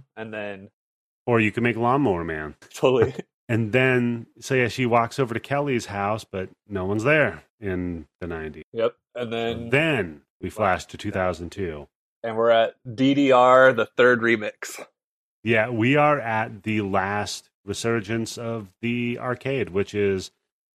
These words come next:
Speaker 2: trying to give you an experience you can't have at home, because who the fuck is going to put a giant metal platform with a guardrail on it <laughs>
Speaker 1: Yeah,
Speaker 2: in their
Speaker 1: 'cause
Speaker 2: house?
Speaker 1: you can play,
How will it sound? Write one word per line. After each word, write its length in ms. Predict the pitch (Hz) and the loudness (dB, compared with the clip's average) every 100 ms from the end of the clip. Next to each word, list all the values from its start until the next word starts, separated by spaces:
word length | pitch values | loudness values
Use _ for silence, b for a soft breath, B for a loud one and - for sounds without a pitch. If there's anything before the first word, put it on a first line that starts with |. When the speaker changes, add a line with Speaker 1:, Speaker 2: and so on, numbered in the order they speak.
| _ | _
Speaker 2:
trying 260 | 135 120 | -2 0
to 80 | 113 | -2
give 160 | 107 104 | -2 -2
you 120 | 110 | -2
an 60 | 110 | -2
experience 580 | 117 - 98 101 107 104 | -6 -6 -4 -2 -4 -8
you 60 | |
can't 220 | 98 98 92 | -6 -6 -4
have 160 | 101 | -6
at 60 | 104 | -6
home, 360 | 87 90 101 | -6 -4 -4
because 300 | 117 - 101 | -6 -4 -6
who 200 | - 107 | -6 -10
the 100 | 104 | -10
fuck 340 | 98 107 101 - | -6 -2 -2 -4
is 120 | 92 | -8
going 280 | 90 95 95 | -6 -4 -4
to 60 | 92 | -6
put 220 | - 95 | -6 -6
a 60 | |
giant 600 | 90 85 85 87 98 101 101 | -6 -6 -6 -4 -2 -2 -4
metal 360 | 90 92 95 | -4 -2 -4
platform 800 | - - 101 - _ 104 101 98 | -6 -4 -4 -4 _ -4 -2 -2
with 80 | 95 | -4
a 40 | 92 | -6
guardrail 680 | 90 101 113 92 87 85 85 | -2 0 0 -2 -6 -8 -8
on 220 | 85 92 | -2 0
it 280 | 92 - - _ | 0 -6 -20 _
<laughs> 100 | - | -10
Speaker 1:
Yeah, 340 | 135 156 156 127 | 6 10 12 12
Speaker 2:
in 40 | |
their 140 | 120 117 | 8 2
Speaker 1:
'cause 280 | 120 117 87 | 2 0 0
Speaker 2:
house? 120 | - | -4
Speaker 1:
you 140 | 151 | -6
can 160 | - 143 | -4 -2
play, 500 | 160 139 135 131 | 2 4 4 2